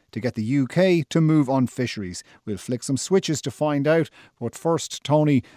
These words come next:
a deadline set by Boris Johnson for this summit, the fifteenth of October. Time to find out whether a deal could be done. The fifteenth passed into the sixteenth, and ultimately the summit conclusions weren't to his sat-, satisfaction. So let's go through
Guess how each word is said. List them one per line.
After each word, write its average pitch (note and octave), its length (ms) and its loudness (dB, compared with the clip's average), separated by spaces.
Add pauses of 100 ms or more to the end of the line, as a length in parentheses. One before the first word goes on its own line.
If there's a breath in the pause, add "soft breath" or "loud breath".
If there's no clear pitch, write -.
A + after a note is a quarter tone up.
a A2+ 80 -4
deadline C#3+ 540 4
set C3+ 280 0
by A#2+ 140 2
Boris A#2+ 400 0
Johnson A#2+ 480 -2
for G#2+ 140 -6
this A#2+ 160 -2
summit, C3+ 440 0
the A#2+ 80 -10
fifteenth D#3+ 540 0
of C3 100 -2
October. C3 680 2
Time D3 220 4
to C#3+ 80 2
find B2+ 280 4
out A#2+ 180 2
whether G#2+ 220 0
a G#2+ 60 0
deal B2 300 2
could G#2+ 180 -4
be F#2+ 140 -6
done. A2+ 420 0
The F#2+ 80 -10
fifteenth B2 600 2
passed A#2 400 -2
into A2 180 -4
the F#2+ 80 -6
sixteenth, A2+ 580 0
and G2+ 120 -2
ultimately G#2 400 -4
the F#2+ 100 -10
summit A2 320 -2
conclusions G#2+ 640 -2
weren't A2 260 -2
to G#2 100 -8
his F#2 120 -8
sat-, G2 320 -6
satisfaction. A2 840 -6
So - 120 -6
let's C#3 160 -2
go C#3+ 140 2
through C3 400 2